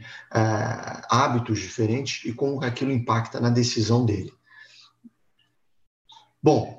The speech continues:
falando um pouquinho de evolução tecnológica, né? Ou seja, não é, não é novo, mas hoje tem muitos dados e tá tudo na palma da nossa mão,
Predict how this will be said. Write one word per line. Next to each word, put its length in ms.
falando 300
um 40
pouquinho 280
de 60
evolução 380
tecnológica, 840
né? 300
Ou 140
seja, 340
não 240
é, 240
não 180
é 60
novo, 480
mas 300
hoje 260
tem 160
muitos 540
dados 600
e 60
tá 160
tudo 240
na 140
palma 300
da 80
nossa 260
mão, 380